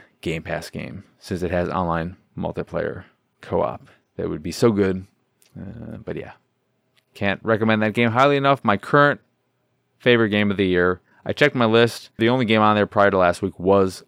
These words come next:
Olea, so I, I wasn't forgetting some magical, mystical second game. So, as it stands right now, my games of the year contenders, or, or just the games that have stood out for me.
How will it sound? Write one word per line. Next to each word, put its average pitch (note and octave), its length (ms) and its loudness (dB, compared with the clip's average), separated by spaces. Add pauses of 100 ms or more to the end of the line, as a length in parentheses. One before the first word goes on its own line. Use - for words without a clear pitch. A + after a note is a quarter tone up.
Olea, F2 480 -2
so F2+ 160 -4
I, E2+ 220 -2
I F2 40 2
wasn't F#2 400 -2
forgetting F2+ 380 -2
some E2 300 -8 (440)
magical, F#2 800 0 (240)
mystical F#2+ 460 0
second F2 380 -2
game. E2+ 320 -8 (320)
So, D#2+ 560 -4 (400)
as F#2+ 160 0
it F#2+ 80 -2
stands G#2+ 340 0
right G2 180 4
now, F#2+ 400 0 (360)
my F2+ 680 0 (1500)
games B2+ 300 2
of B2+ 80 -2
the B2+ 100 4
year G2 260 6
contenders, F2 960 -2 (380)
or, F#2+ 300 2
or A2+ 40 2
just C3 220 0
the B2+ 80 0
games A2+ 340 2
that G2+ 280 4
have G#2+ 160 -6
stood A2 260 2
out F#2 160 6
for F#2+ 80 -4
me. F2+ 340 -4